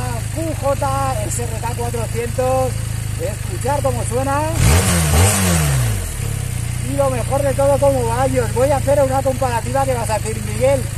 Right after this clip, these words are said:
te has vuelto loco del todo", pero no os hacéis una idea lo bien que van los cuarenta caballos de esta moto. Son espectaculares.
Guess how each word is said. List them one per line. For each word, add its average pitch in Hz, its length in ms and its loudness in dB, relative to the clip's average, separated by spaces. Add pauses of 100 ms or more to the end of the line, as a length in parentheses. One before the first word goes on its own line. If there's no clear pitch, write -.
(260)
te 226 140 -4
has 269 240 0
vuelto 269 600 4
loco 262 320 2
del 240 260 0
todo", 262 380 2 (560)
pero 202 260 -2
no 247 140 0
os - 100 0
hacéis 262 360 0
una 302 180 -2
idea 240 260 0
lo 247 220 -2
bien 269 300 2
que 240 140 0
van 262 220 -2
los 262 200 6 (220)
cuarenta 226 640 0
caballos 277 520 2
de 247 120 0
esta 240 280 -2
moto. 262 400 2 (420)
Son 285 240 0
espectaculares. 233 1400 0